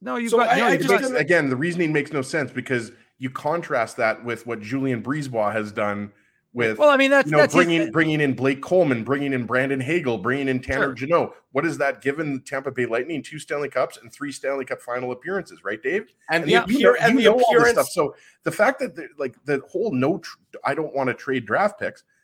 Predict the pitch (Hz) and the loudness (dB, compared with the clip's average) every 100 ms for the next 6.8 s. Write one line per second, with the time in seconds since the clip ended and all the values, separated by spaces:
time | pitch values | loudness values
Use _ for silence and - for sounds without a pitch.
0 | _ - 160 135 131 - - 135 - 175 | _ -4 -4 -2 -4 -4 -6 -10 -8 -6
1 | 220 120 95 117 - 127 - 147 131 131 | -4 -4 -2 -4 -4 -8 -8 -6 -4 -4
2 | 147 131 117 139 123 117 92 123 127 127 | -4 -4 -4 -4 -4 -4 -4 -4 -4 -6
3 | 113 117 113 160 - _ _ 143 131 214 | -10 -8 -6 -6 -8 _ _ -14 -6 -4
4 | 311 247 - 165 277 262 156 107 92 - | -4 -6 -6 -8 -6 -6 -6 -6 -8 -6
5 | 196 269 208 214 226 302 208 220 185 - | 2 2 2 2 4 2 0 0 0 0
6 | 170 123 170 226 - 92 - | -2 2 2 0 -4 -6 -8